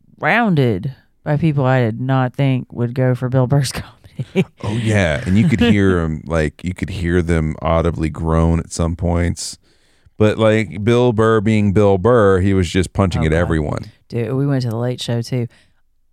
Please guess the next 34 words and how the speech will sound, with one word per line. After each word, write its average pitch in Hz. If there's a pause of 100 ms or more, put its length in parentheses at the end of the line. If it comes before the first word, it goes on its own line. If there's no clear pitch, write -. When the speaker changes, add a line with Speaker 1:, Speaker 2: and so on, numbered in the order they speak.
(120)
Speaker 1:
He, 147 (400)
there 160
were 185
so 143
many 139
fucking 131
hecklers 117
at 110
that 120
show. -
Speaker 2:
It 101
was 82
bad. 69 (300)
Speaker 1:
I've 147
never 139
been 127
to 127
a 120
comedy 120
show 117
with 113
more 113
hecklers, 101
and 120
he 131
dealt 120 (800)
harshly 117
and 120
swiftly 113
with 107
each 120
one 135
of 117
them, 120